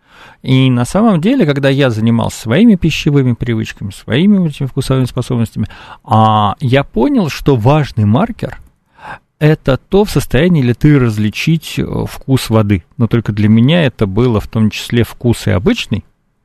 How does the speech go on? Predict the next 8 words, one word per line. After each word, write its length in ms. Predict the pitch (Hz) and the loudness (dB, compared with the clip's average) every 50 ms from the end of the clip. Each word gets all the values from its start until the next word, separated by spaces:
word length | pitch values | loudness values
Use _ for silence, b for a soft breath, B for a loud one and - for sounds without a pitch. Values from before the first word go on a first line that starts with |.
| _ _ 127 | _ _ -4
воды, 380 | 110 98 92 92 95 - - B B B B B B B B B B - | -2 -2 -2 -4 -6 -12 -14 B B B B B B B B B B 0
но 220 | 117 123 156 190 | 0 2 2 0
и 180 | 165 - 160 131 | -2 -6 -8 -8
тем 280 | - - 131 120 110 | -4 -2 0 0 2
более, 320 | 101 135 175 196 185 170 139 | 2 2 2 2 2 0 0
там, 200 | - 113 101 101 | -2 -2 -2 -2
например, 240 | 92 - 139 147 131 120 | -2 0 2 4 4 6
нюансы, 880 | 113 117 117 117 120 135 151 151 139 - - - 139 131 127 117 110 | 6 6 6 4 4 2 2 0 -2 -6 -4 -2 0 0 2 0 -2